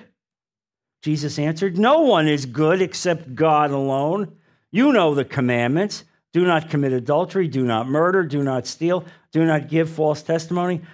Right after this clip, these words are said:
Honor your father and mother." "All these I have kept since I was a boy," he said. Now, if I were there, uh, in Jesus' clothing,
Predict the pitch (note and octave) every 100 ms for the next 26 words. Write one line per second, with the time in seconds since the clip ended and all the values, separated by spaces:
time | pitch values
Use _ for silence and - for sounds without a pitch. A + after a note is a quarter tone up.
0 | _ _ E3+ F3 E3+ D3+ - C#3+ D3+ F3
1 | F3+ G#3 G#3+ C3 - _ _ - F#3 C#4+
2 | D#4 C#4 - - G#3 D4+ D4 - - _
3 | A3+ C4+ B3 C4 - C#4 C4 - _ -
4 | B3+ C4+ C4 B3 A#3+ A3+ A3 F#3 A3 F3+
5 | D#3+ D3+ B2+ A2 F#2+ - - F3 D#3 C3
6 | - _ - D#3+ F3+ C4 C#4+ A#3+ F#3+ F3+
7 | F3 E3+ - _ _ C#3+ C#3 C3+ - C#3+
8 | B2+ F3 F3+ D#3+ D#3 D#3 C#3+ C3 C3